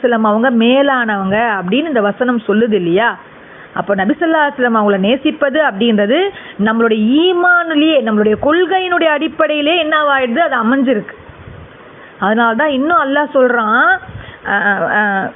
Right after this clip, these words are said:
நம்ம அதாவது நபி ஸல்லல்லாஹு அலைஹி வஸல்லம் அவங்க இந்த விஷயத்தை இதுக்காக சொல்லி நம்மளுக்காக அறிவுரை கொடுக்குறாங்க. "எனது உயிர் எவனது கைவசம் உள்ளதோ", யாரு? அல்லாஹ் மேல இந்த இடத்துல சொல்றது,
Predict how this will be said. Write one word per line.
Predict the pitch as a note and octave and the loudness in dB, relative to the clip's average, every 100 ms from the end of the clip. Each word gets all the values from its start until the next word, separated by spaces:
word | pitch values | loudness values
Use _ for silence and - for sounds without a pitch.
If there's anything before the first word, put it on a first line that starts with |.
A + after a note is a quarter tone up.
| - | -6
நம்ம | A3 A3+ A3 | -2 0 0
அதாவது | G#3+ C4 C#4+ G4 G#4+ - - - - - - - - | 2 2 2 0 -2 -8 -20 -20 -20 -20 -20 -16 -4
நபி | C4 C#4+ | -2 0
ஸல்லல்லாஹு | D#4+ C#4+ | 0 0
அலைஹி | B3+ A#3+ | 0 -2
வஸல்லம் | A#3+ | 0
அவங்க | G#3 G3 F#3+ - - - - - - - - - - - | 0 -2 -4 -8 -20 -20 -20 -20 -20 -20 -20 -20 -16 -2
இந்த | B3 A#3 | 0 2
விஷயத்தை | A3 - E4 A#3+ A3 G3+ | 0 0 0 0 -2 -2
இதுக்காக | A3+ A#3 B3+ B3 C#4+ | -2 0 0 0 0
சொல்லி | C4+ C#4 | 0 0
நம்மளுக்காக | C4 A#3 A3+ A#3 C4 C4+ | 2 0 0 0 0 -2
அறிவுரை | A3+ G#3+ C4 C#4 A3+ | -2 -2 0 0 0
கொடுக்குறாங்க. | B3+ C4 D4+ A#3+ G3+ F#3+ B3+ F4 - - - - | 0 0 0 -2 -2 -2 0 -2 -6 -18 -14 -4
"எனது | G#3 A#3 G#3+ G3+ | -2 0 2 2
உயிர் | A#3 C#4+ E4 | 2 2 2
எவனது | A3+ G3+ A#3+ C#4+ D#4 C#4+ | 0 0 0 0 -2 -2
கைவசம் | C4+ C4+ C#4 C#4 C4 A#3+ B3+ | 0 0 0 -2 -2 0 2
உள்ளதோ", | C#4 C4 B3 F#3 - - | 2 2 0 -2 -12 -6
யாரு? | G#3 A3 A#3+ D4+ F#4 - | -2 0 0 0 -2 -2
அல்லாஹ் | A3 C4 C#4 D4 D4 | 0 2 2 0 0
மேல | C#4+ C4 A3+ | -2 0 0
இந்த | G#3+ A3 | 0 0
இடத்துல | G#3+ C4+ | 0 -2
சொல்றது, | C4+ A#3 B3 G3+ | 0 2 2 0